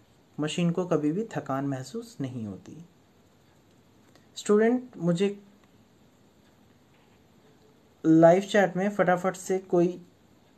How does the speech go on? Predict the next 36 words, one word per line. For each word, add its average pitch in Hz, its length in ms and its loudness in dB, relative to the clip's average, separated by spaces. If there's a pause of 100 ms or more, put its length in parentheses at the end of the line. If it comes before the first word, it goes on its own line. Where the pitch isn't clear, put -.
(140)
टू 208 180 2
कैरेक्टरिस्टिक्स 185 680 0
सेंड 156 400 0
करिए 156 300 0
जो 175 160 0
आपको 190 420 -2 (640)
अभी 156 200 -2
समझ 160 360 -2
में 165 160 -2
आई 151 140 0
हैं 156 80 0
अच्छे 156 200 -8
से, 202 240 -8 (480)
कि 175 80 -2
basically 165 500 -2
टू 185 100 0
कैरेक्टरिस्टिक्स 170 640 -2
बताइए 156 320 0
जो 196 300 -2 (420)
मशीन 151 300 -2
में 233 220 -2 (280)
होती 131 300 -6
है, 104 180 -12
मीन्स 151 280 -4
कौन 165 280 0
सी 170 140 -6
दो 156 180 4
विशेषताएं 165 580 -2
जो 180 80 -4
मशीन 147 320 -6
में 147 140 -4
होती 139 280 -6
हैं, 160 80 -4
ह्यूमन 143 300 -4
बीइंग 127 180 -6
में 196 160 -6